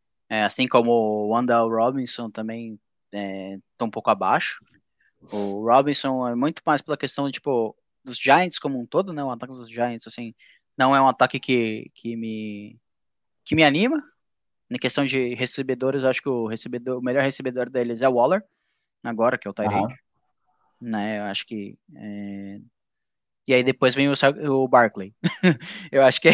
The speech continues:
Speaker 1: isso, daí são os melhores recebedores que, né, de, parece que é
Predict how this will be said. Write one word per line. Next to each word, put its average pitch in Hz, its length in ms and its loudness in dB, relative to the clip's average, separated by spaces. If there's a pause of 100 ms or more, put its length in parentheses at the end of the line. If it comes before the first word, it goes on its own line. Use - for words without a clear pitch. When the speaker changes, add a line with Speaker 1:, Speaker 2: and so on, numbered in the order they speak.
(100)
Speaker 1:
isso, 147 320 2
daí 131 240 -2
são 139 140 -10
os 131 80 -14
melhores 127 300 -6
recebedores 131 540 -8
que, 120 300 -6
né, 117 160 -12
de, 113 360 -18
parece - 180 -12
que 120 100 -12
é 110 180 -12